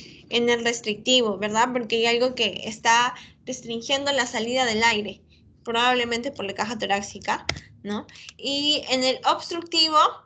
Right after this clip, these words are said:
llega, llega, pero se demora, es más lento, como por ejemplo en el asma, en el epoc. Entonces en el mixto es la combinación de los dos. Es más lento, se demora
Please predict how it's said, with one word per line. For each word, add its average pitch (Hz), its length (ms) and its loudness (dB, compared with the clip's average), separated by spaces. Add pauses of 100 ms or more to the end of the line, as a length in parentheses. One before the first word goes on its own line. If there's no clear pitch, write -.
(1160)
llega, 330 480 -2
llega, 311 380 -2
pero 294 220 -2
se 302 120 -8
demora, 370 1120 0
es 302 140 0
más 330 180 0
lento, 233 640 0 (100)
como 240 180 0
por 220 80 -2
ejemplo 262 260 0
en 254 100 2
el 214 140 8
asma, 254 360 6
en 220 60 -6
el 202 100 -4
epoc. 202 440 -6 (440)
Entonces 302 340 -4
en 302 100 -2
el 277 140 2
mixto 311 480 2 (100)
es 269 140 4
la 262 320 0
combinación 240 480 0
de 247 80 4
los 214 200 -2
dos. - 300 -6 (360)
Es 294 220 2
más 285 280 2
lento, 262 440 4
se 269 160 -2
demora 226 760 2